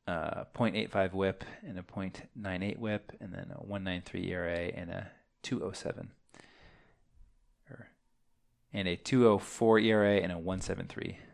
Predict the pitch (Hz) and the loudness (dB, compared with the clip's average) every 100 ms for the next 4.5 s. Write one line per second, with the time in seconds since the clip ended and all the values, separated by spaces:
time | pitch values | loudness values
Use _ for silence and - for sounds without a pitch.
0 | _ - 90 90 87 - _ _ _ _ | _ -8 -4 -4 -6 -10 _ _ _ _
1 | - - - - - _ _ - 98 85 | -20 -20 -20 -20 -20 _ _ -6 -4 -4
2 | 80 78 - - - - - 104 107 110 | -4 -6 -6 -8 -8 -10 -8 -4 2 4
3 | 104 - - - 90 85 87 - 101 90 | 2 -2 -6 0 0 0 -6 -10 -10 -8
4 | - 101 - 85 - | -8 -10 -10 -10 -12